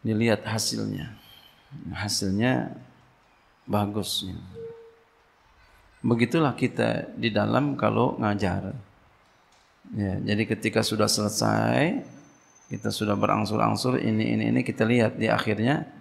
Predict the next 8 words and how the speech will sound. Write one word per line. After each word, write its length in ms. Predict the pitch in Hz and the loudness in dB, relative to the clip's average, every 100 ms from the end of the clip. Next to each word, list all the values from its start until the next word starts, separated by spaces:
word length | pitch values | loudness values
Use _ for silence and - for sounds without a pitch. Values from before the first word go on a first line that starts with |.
| - - - | -20 -18 -6
bagaimana 400 | 110 120 143 120 | 0 2 2 0
tuh 160 | 104 107 | -4 -4
kira-kira, 400 | 104 101 101 98 | -4 -4 -4 -4
hasilnya 480 | 110 107 113 113 104 | -2 -2 -2 -2 0
bagus 320 | 107 127 131 | 0 -2 -4
apa 100 | 127 | -6
kagak? 320 | 135 123 107 - _ _ _ _ _ _ _ _ - 101 95 98 127 _ _ _ _ _ _ _ _ _ _ _ - _ - - | -6 -6 -8 -12 _ _ _ _ _ _ _ _ -18 -16 -16 -18 -20 _ _ _ _ _ _ _ _ _ _ _ -20 _ -20 -14
Ya. 320 | 104 92 90 | -10 -8 -8